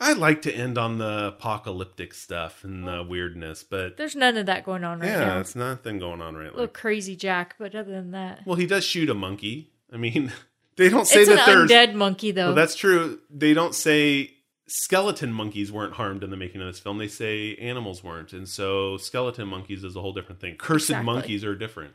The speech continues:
Speaker 2: And he didn't seem too hurt.
Speaker 1: Well, he doesn't get hurt 'cause you know how that goes. As soon as
Speaker 2: Yeah.
Speaker 1: he, uh, changes back to flesh, he's all repaired. So.
Speaker 2: Yeah.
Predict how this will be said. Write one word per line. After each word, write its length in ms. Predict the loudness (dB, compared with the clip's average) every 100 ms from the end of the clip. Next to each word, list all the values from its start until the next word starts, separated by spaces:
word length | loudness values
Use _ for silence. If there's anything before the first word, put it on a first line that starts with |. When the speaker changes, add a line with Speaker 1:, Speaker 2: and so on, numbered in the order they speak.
| _
Speaker 2:
And 140 | -6
he 160 | -4 -2
didn't 180 | -2 -4
seem 220 | -6 -6
too 180 | -2 -2
hurt. 300 | -2 -4 6
Speaker 1:
Well, 80 |
he 80 | 6
doesn't 180 | 6 4
get 120 | -2 -2
hurt 300 | -4 -6 -10
'cause 160 | -12
you 80 | -10
know 100 | -8
how 120 | -6
that 220 | -8 -10
goes. 320 | -10 -10 -12 -14
As 40 |
soon 160 | -10 -8
as 120 | -6
Speaker 2:
Yeah. 40 |
Speaker 1:
he, 340 | -4 -4 -2 -4
uh, 120 | -6
changes 320 | -8 -6 -6
back 300 | -6 -10 -10
to 60 | -14
flesh, 300 | -14 -14 -12
he's 160 | -12
all 140 | -10 -8
repaired. 500 | -10 -12 -14 -14 -18
So. 160 | -12
Speaker 2:
Yeah. 40 | -12